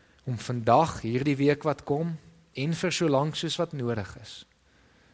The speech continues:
te bid, Here. Te bid sodat ons in ons gesprek met u verander kan word en sodat ons wil in lyn gebring kan word met u wil. Here, ons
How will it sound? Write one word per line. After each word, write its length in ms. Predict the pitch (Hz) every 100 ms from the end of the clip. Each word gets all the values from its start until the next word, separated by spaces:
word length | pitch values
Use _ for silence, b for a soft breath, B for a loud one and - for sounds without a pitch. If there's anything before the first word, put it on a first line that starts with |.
| b b b b b _ _
te 80 | -
bid, 380 | 123 165 165 -
Here. 300 | 101 107 - _ _ B B B B B _
Te 80 | 147
bid 320 | 127 165 170
sodat 460 | - 156 139 135 -
ons 300 | 165 147 -
in 140 | 170 175
ons 220 | 175 -
gesprek 560 | 143 - - 170 156 160
met 140 | 147 -
u 220 | 190 165
verander 600 | - 147 - 175 180 160
kan 220 | - 127 107
word 320 | 113 117 104 - B B B B B B -
en 60 | 127
sodat 260 | 156 151 196
ons 320 | 190 180 135
wil 220 | 139 151 147
in 160 | 131 127
lyn 260 | 131 151 170
gebring 400 | 143 151 135 131 123
kan 160 | 123
word 280 | 113 113 -
met 120 | 120 107
u 80 | 104
wil. 180 | 95 98 - _ _ _ _ _ _ _ _ _ _ _ _ - - - _ _ B B B B B B B B B _ _ _ _ _ _ _ _
Here, 240 | 151 160 165
ons 480 | 143 127 - -